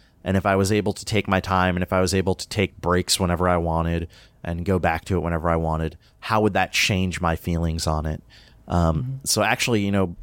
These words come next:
Speaker 1: prior to stepping back, um, I think I was actually a lot more negative on the game. Um,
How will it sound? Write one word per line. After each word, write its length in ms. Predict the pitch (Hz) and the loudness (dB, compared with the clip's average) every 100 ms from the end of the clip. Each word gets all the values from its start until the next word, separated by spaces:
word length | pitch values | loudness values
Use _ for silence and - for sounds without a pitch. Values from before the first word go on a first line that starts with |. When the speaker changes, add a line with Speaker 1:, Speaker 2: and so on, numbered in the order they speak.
| - | -10
Speaker 1:
prior 440 | - 113 104 110 | -4 0 2 2
to 60 | 95 | 2
stepping 420 | - 107 104 92 | 0 0 0 -2
back, 400 | 92 95 98 - - _ _ | 0 0 -2 -6 -20 _ _
um, 220 | - 90 85 | -2 0 0
I 80 | |
think 160 | - 107 | 0 0
I 40 | |
was 120 | 104 95 | 2 2
actually 300 | 95 - 92 | 0 0 0
a 40 | |
lot 160 | 95 98 | 0 -2
more 140 | 92 | -2
negative 420 | 82 92 98 82 | 0 0 0 0
on 160 | 85 80 | -2 -2
the 60 | |
game. 400 | 80 80 78 80 - - - - _ - | -4 -4 -4 -6 -12 -20 -20 -20 _ -10
Um, 360 | - 87 82 | -2 0 0